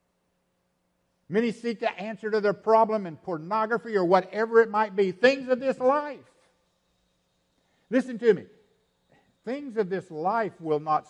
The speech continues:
solve your problems. Things of this life are going to add to your problems. And if you're seeking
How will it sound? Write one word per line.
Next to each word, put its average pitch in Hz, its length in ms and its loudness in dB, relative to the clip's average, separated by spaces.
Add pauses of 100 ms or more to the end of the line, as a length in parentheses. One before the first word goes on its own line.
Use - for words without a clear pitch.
(100)
solve 170 420 0
your 123 120 -8
problems. 113 560 -4 (100)
Things 196 380 -10
of 143 120 -8
this 139 220 -4
life 151 360 -4 (100)
are 135 140 -6
going 127 340 -12
to 120 180 -14 (100)
add 110 340 -8
to 90 80 -18
your 80 180 -18
problems. - 460 -20 (2500)
And 156 120 0
if 139 120 -6
you're 160 140 -2
seeking 233 580 -8